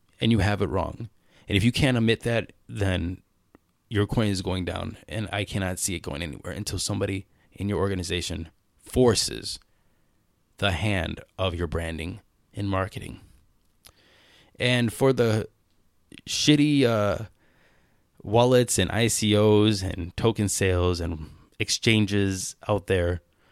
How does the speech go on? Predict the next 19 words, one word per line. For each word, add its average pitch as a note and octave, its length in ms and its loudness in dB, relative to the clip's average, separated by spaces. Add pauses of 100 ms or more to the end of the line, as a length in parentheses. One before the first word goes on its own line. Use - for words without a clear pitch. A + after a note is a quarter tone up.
(280)
that G#2 180 0
are G2 220 2
really G#2 640 0
breaking A2 560 0
the G2 100 0
trust - 680 0 (360)
of F2+ 520 -4 (160)
the G#2+ 180 -2
crypto G2+ 540 2
world A2+ 480 2 (600)
every G#2+ 200 0
time G#2+ 280 0
they F#2+ 400 -2 (340)
do A2 180 0
something G#2 320 0
shady G2+ 560 0
and, F2+ 380 -4 (100)
and, F#2 320 -8
and E2+ 280 -10